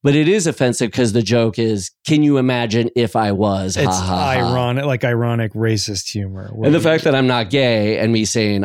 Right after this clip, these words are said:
Speaker 1: "I don't think it's offensive," is, is problem, you know,
Speaker 2: Yeah.
Speaker 1: clearly if I was gay and I had feelings about this, they'd be <laughs> legitimate to be like, "I'm
Speaker 2: Yeah.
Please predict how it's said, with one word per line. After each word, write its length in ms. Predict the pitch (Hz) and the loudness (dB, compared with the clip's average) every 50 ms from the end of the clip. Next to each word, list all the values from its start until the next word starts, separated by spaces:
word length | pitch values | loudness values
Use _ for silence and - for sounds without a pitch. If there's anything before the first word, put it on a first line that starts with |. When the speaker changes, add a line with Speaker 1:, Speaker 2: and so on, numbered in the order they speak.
| - | -2
Speaker 1:
"I 140 | - 120 165 | -2 0 0
don't 180 | 247 294 - - | 2 0 0 0
think 160 | - 151 107 | -2 -2 0
it's 140 | 131 - - | 0 -2 -2
offensive," 460 | 117 107 - 117 101 90 - 110 101 98 | -2 0 0 0 -2 0 0 0 0 0
is, 100 | 101 104 | 0 0
is 300 | 107 - - 214 196 - _ _ _ | 0 0 0 -2 -2 -4 _ _ _
problem, 360 | - - 107 92 95 110 - | -2 0 0 0 0 -2 -2
you 200 | - 160 156 143 | 0 0 0 0
know, 240 | 117 92 87 87 98 | 0 -2 -4 -4 -2
Speaker 2:
Yeah. 180 | - 135 120 113 | -2 0 0 2
Speaker 1:
clearly 360 | 143 143 135 123 117 110 104 | 2 2 2 0 0 0 0
if 260 | 107 101 98 - - | 0 -2 -4 -2 -2
I 100 | 107 107 | 0 0
was 180 | 104 104 104 90 | 2 0 0 0
gay 460 | 98 120 110 107 98 98 98 101 113 | 0 2 2 2 2 0 0 2 2
and 160 | 117 101 101 | 0 0 0
I 100 | 98 95 | -2 -2
had 260 | 92 92 101 95 92 - | -2 0 -2 -2 -2 -2
feelings 320 | - 107 101 104 101 92 | -4 -2 -2 -2 -2 -2
about 180 | 98 98 92 87 | -2 -2 -2 -2
this, 240 | 107 101 98 - - _ | -2 -2 -2 -4 -8 _
they'd 180 | - 117 107 107 | -4 -2 -2 -2
be 100 | 104 117 | -2 -2
<laughs> 400 | 117 123 180 170 - 208 185 170 | 0 0 0 0 2 2 2 2
legitimate 220 | 151 117 127 120 90 | 2 2 0 0 0
to 60 | 139 | 0
be 100 | 117 123 117 | 0 2 2
like, 140 | 110 107 101 | 2 0 0
"I'm 120 | 131 170 | 0 0
Speaker 2:
Yeah. 60 | 220 | 0